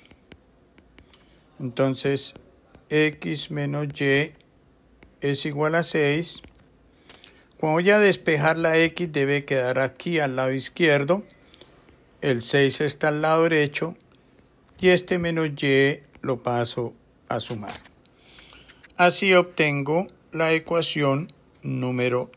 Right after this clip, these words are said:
tres, que me resultó de despejar en la ecuación, que me resultó de despejar en la ecuación uno la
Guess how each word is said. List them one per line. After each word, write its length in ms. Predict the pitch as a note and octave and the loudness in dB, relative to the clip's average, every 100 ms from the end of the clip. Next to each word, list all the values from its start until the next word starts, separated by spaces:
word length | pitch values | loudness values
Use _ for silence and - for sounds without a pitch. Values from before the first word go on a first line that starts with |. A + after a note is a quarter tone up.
| - | -8
tres, 520 | - F3 F#3+ F#3 - - - _ _ _ _ _ _ _ | 2 4 4 0 -8 -12 -18 _ _ _ _ _ _ _
que 140 | F#3 | -2
me 160 | F#3+ G3+ | 0 0
resultó 960 | G3 F3 F#3 E3 - D#3 D3 D3 D#3+ - _ _ | 2 2 0 -4 0 4 6 4 0 -12 _ _
de 220 | D3 D3 C3+ | -2 2 4
despejar 760 | C3 - C3 B2 D3 C3+ G#2+ - _ _ _ _ _ _ _ _ _ _ _ _ _ _ _ _ _ | 4 0 -4 0 4 4 0 -12 _ _ _ _ _ _ _ _ _ _ _ _ _ _ _ _ _
en 260 | D3+ D3+ D3+ | -4 -2 2
la 160 | D3+ D3+ | 2 2
ecuación, 760 | D3 D#3+ D3 D3+ C#3+ C#3+ F3 - _ _ _ _ _ _ _ - _ _ _ _ - | 2 0 0 2 2 2 -2 -14 _ _ _ _ _ _ _ -20 _ _ _ _ -20
que 120 | - C3 | -8 -6
me 180 | C3 | -4
resultó 840 | B2 B2 - A#2+ A2+ - C#3+ C#3 C#3 | -6 -6 -8 -10 -12 -4 2 2 0
de 140 | C#3+ C#3+ | -4 -2
despejar 720 | C3+ - C3 A2 C3 A#2 - _ | -2 -4 -6 -2 0 -2 -4 _
en 200 | D3 C#3 | -8 0
la 100 | C#3+ | 0
ecuación 560 | A#2+ C3+ A#2+ E3 E3+ F3 - _ | 2 -2 -2 0 0 -2 -12 _
uno 400 | F#3 D3+ E3 G3+ - _ _ - - _ _ - _ _ _ - - - - - - _ _ _ _ _ _ - | 2 4 2 -2 -10 _ _ -20 -20 _ _ -20 _ _ _ -20 -20 -20 -20 -20 -20 _ _ _ _ _ _ -8
la 480 | D3+ D3 D#3 F3+ | 0 4 6 4